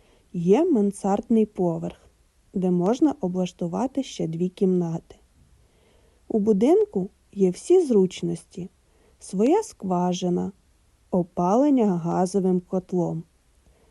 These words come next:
простора кухня з новими меблями, гарний жилий стан, металопластикові вікна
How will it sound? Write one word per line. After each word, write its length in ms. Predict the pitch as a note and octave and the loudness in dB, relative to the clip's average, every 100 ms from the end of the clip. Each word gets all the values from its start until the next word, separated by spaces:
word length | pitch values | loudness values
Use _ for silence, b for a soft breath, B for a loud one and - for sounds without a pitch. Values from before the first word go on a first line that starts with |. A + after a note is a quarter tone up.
| _ | _
простора 600 | - G3 - - F4+ G4 | -6 -4 -4 0 2 2
кухня 600 | E4+ - F#3+ F3+ F#3+ F3+ - _ | 0 -2 -4 -2 -6 -6 -8 _
з 120 | F#3+ | -4
новими 560 | F#3 F3 F3 F#3+ A#3 A3 | 0 0 0 2 2 2
меблями, 680 | F#3 E3+ D#3+ E3+ E3+ F3 - _ _ _ _ _ _ _ _ _ | 0 -4 -6 -8 -8 -10 -16 _ _ _ _ _ _ _ _ _
гарний 520 | G3+ F#3+ G3+ - F4 C#4+ | -4 0 0 2 2 4
жилий 380 | A3 G3 A#3 | 2 4 2
стан, 500 | B3+ - F#3+ F3+ F3 F#3+ _ _ _ _ _ | 0 -6 -6 -4 -6 -12 _ _ _ _ _
металопластикові 1300 | A#3 A#3+ B3+ B3 B3+ C#4+ F#4+ - C#4+ C#4 B3 B3+ B3+ F#3 | -4 0 4 4 2 -2 -4 -4 -4 0 0 0 0 -2
вікна 540 | F3+ F3 - F3 | -2 -2 -2 -6